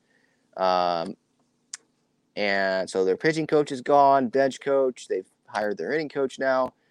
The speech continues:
So they gotta fill some spots there for Ollie Marmol. Yadi Molina's gone, so they need a catcher.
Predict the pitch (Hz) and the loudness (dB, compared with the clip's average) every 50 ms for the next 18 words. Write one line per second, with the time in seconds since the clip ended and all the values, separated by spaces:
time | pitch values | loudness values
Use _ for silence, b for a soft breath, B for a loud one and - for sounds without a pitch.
0 | _ _ _ _ - - - 117 127 139 143 143 131 120 - - - 139 120 - | _ _ _ _ -8 -2 2 4 4 6 8 6 6 4 2 -4 -4 -4 -4 -6
1 | - 101 - - - 131 127 123 117 - - - 95 98 95 101 - - 104 - | -10 -16 -16 -6 0 2 2 2 2 0 -4 -6 -4 -4 -4 -4 -6 -8 -8 -6
2 | - - 107 110 113 110 107 104 104 104 107 110 113 107 104 95 90 92 - - | -2 0 2 2 2 2 0 -2 -2 -2 -2 -2 -2 -2 -4 -4 -4 -6 -6 -8
3 | _ _ _ _ _ _ _ _ _ _ - 107 110 113 120 120 123 117 110 98 | _ _ _ _ _ _ _ _ _ _ -2 4 6 8 8 8 8 4 2 0
4 | 98 113 139 160 151 143 127 120 139 135 131 131 135 131 - - 98 95 113 139 | 0 0 0 2 2 0 0 2 2 4 6 6 4 2 0 -4 -2 -2 0 0
5 | 156 156 143 139 - - 147 139 - - 165 165 170 | 0 0 -2 -2 0 0 0 0 0 -2 -6 -6 -8